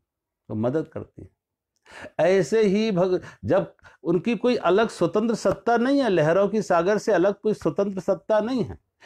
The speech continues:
ऐसे ही नाम रूप की परमात्मा से अलग कोई सत्ता नहीं, लेकिन व्यवहार में आ जाती।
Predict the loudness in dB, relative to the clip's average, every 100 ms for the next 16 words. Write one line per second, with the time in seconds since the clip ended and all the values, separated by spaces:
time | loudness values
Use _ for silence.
0 | -20 -10 0 2 2 2 2 2 2 2
1 | 4 4 4 4 2 0 -2 -2 0 0
2 | 2 2 0 0 -2 0 0 0 -2 -2
3 | -4 -2 -4 -2 -2 -2 -8 -10 _ _
4 | _ _ _ -4 -2 0 2 2 2 2
5 | 2 2 2 2 -2 -4 -12